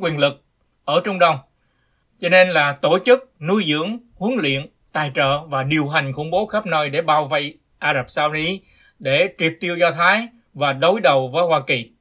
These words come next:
Phải tốn rất là nhiều trang mới ôn lại hết những chi tiết, những gì mà Iran đã làm thiệt hại đối với Hoa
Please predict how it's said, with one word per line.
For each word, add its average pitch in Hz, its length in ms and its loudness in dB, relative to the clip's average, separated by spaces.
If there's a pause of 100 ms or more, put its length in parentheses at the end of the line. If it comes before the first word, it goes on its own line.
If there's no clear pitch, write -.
(1160)
Phải 165 140 2
tốn 240 280 2
rất 254 280 0
là 170 180 2
nhiều 156 460 -2
trang 175 420 0
mới 185 120 4
ôn 175 280 2
lại 131 420 -2
hết 262 340 -2
những 156 280 -8
chi 165 140 -4
tiết, 185 340 -6
những 175 220 -8
gì 147 120 -2
mà 131 300 -4 (200)
Iran 160 320 0
đã 151 100 2
làm 135 380 -2
thiệt 135 220 -6
hại 131 200 -4
đối 170 120 -2
với 190 120 -4
Hoa 131 120 0